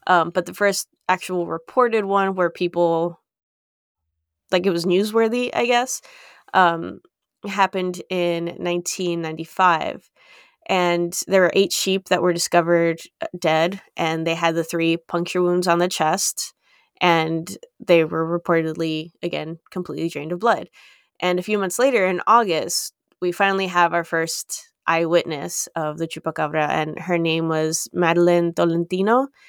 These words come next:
and she reported seeing the creature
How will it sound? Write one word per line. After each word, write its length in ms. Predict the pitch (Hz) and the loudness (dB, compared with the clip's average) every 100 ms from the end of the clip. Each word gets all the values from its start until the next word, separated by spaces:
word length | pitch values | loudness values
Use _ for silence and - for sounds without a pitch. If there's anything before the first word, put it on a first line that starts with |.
| - _ _ - | -20 _ _ 0
and 420 | 180 170 165 170 - _ _ _ _ | 4 4 2 -2 -8 _ _ _ _
she 160 | 208 240 | -2 4
reported 400 | 240 240 220 202 | 4 6 4 4
seeing 220 | - 202 | 2 2
the 80 | 185 | 0
creature 760 | - 196 - - 180 175 170 | 2 0 2 2 6 6 6